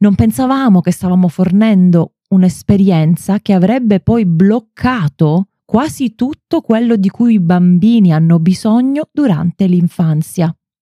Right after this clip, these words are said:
Quindi è così che è iniziato tutto. E una volta che si fissano delle norme, degli standard, delle abitudini sociali, è difficilissimo cambiarli. "Tieni, ti do l'iPad, è collegato a internet."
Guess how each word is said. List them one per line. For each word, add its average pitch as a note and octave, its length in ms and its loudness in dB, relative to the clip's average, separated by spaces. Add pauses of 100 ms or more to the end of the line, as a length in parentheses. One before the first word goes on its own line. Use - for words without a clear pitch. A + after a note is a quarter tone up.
(140)
Quindi D4+ 240 -2
è A3 60 -4
così G#3 260 -2
che F#3+ 100 -4
è F#3 40 2
iniziato F#3 400 0
tutto. D#3 520 -4
E A#3 120 -4
una C4 160 -2
volta C#4 580 -4
che - 120 -4
si - 160 -6
fissano G3+ 460 -4
delle E3+ 280 0
norme, D#3+ 520 0
degli E3 240 0
standard, E3 760 -2
delle G3 240 2
abitudini G#3+ 680 2
sociali, D#3+ 800 -2
è F#3 120 -2
difficilissimo F3+ 1040 -2 (100)
cambiarli. D#3+ 720 0 (380)
"Tieni, G3 400 -2
ti - 80 -4
do A3+ 140 0
l'iPad, A#3+ 680 -2
è - 140 -6
collegato B3 420 -2
a C#4 60 -2
internet." D#3+ 560 -2